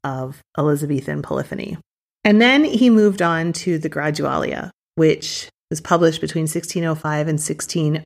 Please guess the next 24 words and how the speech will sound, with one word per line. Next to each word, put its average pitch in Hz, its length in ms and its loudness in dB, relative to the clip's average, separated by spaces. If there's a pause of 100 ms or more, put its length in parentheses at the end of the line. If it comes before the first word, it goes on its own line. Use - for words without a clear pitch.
oh 151 120 2
seven. - 600 -4 (520)
And 220 200 4
these 240 200 4
are 240 120 6
motets 196 680 2
that 160 200 2
are 156 160 2
in 160 220 -2
a 156 260 -2
liturgical 160 960 -2
order. 139 400 -2
They, 147 500 -4
they 147 200 -4
are 151 100 0
grouped 190 420 4
according 170 460 2
to 156 100 -2
the 151 120 -2 (120)
feasts - 520 -4 (100)
of 151 400 2 (140)
the 156 120 2
Catholic 151 680 0
year. 156 640 0